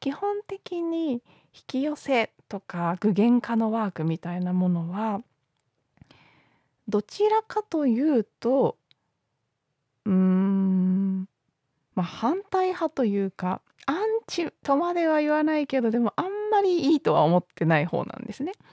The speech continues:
それは、あのー、引き寄せとか具現化はもちろんできると思ってるんです。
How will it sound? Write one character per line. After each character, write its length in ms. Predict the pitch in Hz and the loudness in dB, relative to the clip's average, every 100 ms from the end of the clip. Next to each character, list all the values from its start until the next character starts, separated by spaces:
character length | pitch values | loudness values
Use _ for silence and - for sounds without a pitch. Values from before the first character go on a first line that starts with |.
| - - - - - - - _ _ | -20 -20 -20 -20 -20 -20 -20 _ _
そ 140 | - | -6
れ 140 | 370 392 | -4 0
は、 360 | 392 403 - - _ _ _ _ _ _ | 0 0 -2 -8 _ _ _ _ _ _
あ 120 | - 220 | 0 2
の 1000 | 220 208 208 202 208 202 196 185 185 196 | 4 2 2 0 0 -2 -2 -4 -6 -10
ー、 40 | _ _ _ _ _ _ _ _ _ _ _ _ _ _ _ _ - | _ _ _ _ _ _ _ _ _ _ _ _ _ _ _ _ -20
引 40 | - | -16
き 120 | - | -6
寄 120 | 392 392 | -4 -4
せ 220 | 381 370 | -4 -4
と 100 | 370 | -2
か 120 | 208 | -2
具 100 | 190 | 2
現 200 | 220 233 | 4 4
化 120 | 226 | 2
は 240 | 208 180 - _ _ _ - | -2 -2 -8 _ _ _ 0
も 120 | 233 | 0
ち 120 | 247 392 | 2 4
ろ 80 | |
ん 100 | 208 | 4
で 100 | 175 | 4
き 100 | 190 | 4
る 100 | 262 | 2
と 120 | - 170 | 2 2
思 140 | 190 | 2
っ 40 | |
て 100 | - | 2
る 100 | 127 | -2
ん 40 | - | -2
で 80 | |
す。 120 | 175 | -6